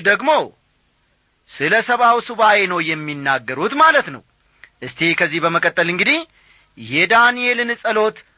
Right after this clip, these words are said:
አብረን እንመለከታለን። በመሰረቱ ወገኖቼ፣ የዳንኤል ሕይወት ራሱ የጸሎት ሕይወት ነው። ይህ ምዕራፍ የሚያመለክተው የጸሎት ሕይወቱ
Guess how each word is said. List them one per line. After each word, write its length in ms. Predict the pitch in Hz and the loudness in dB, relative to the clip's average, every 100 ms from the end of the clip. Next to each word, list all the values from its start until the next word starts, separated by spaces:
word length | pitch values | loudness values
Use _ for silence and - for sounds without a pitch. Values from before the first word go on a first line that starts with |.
| _ _ _ - | _ _ _ -2
አብረን 580 | 151 190 233 226 233 226 | 2 4 4 2 -2 -2
እንመለከታለን። 1040 | 214 202 185 175 - 165 147 131 110 92 76 _ _ _ _ _ _ _ _ _ _ _ - - - | -4 -4 0 0 0 -2 -2 -4 -6 -18 -20 _ _ _ _ _ _ _ _ _ _ _ -20 -20 -4
በመሰረቱ 560 | 262 330 359 302 208 - 98 | 2 4 2 2 -2 -4 -18
ወገኖቼ፣ 440 | 107 156 185 208 240 233 - _ _ _ _ _ | -6 0 0 0 0 -2 -4 _ _ _ _ _
የዳንኤል 720 | 107 123 156 202 214 214 220 | -8 -2 4 4 4 2 -2
ሕይወት 280 | 214 208 214 | 0 -4 0
ራሱ 280 | 208 202 190 247 311 349 _ _ _ _ _ _ - | 2 2 0 -4 -6 -6 _ _ _ _ _ _ -16
የጸሎት 680 | 107 143 190 233 233 226 | -4 -2 0 0 2 0
ሕይወት 320 | 202 185 156 117 | -2 -2 -2 -6
ነው። 180 | 117 87 _ _ _ _ _ _ | -16 -20 _ _ _ _ _ _
ይህ 180 | 120 175 208 | -4 0 0
ምዕራፍ 380 | 208 208 202 202 | 2 4 4 2
የሚያመለክተው 880 | 196 190 185 185 180 - - 190 185 185 190 _ _ _ _ _ _ _ _ _ _ 104 98 | -4 0 2 2 0 -2 0 0 0 -2 -8 _ _ _ _ _ _ _ _ _ _ -20 -14
የጸሎት 540 | 101 175 262 247 247 247 | -4 -2 0 2 2 0
ሕይወቱ 300 | 247 240 | 0 0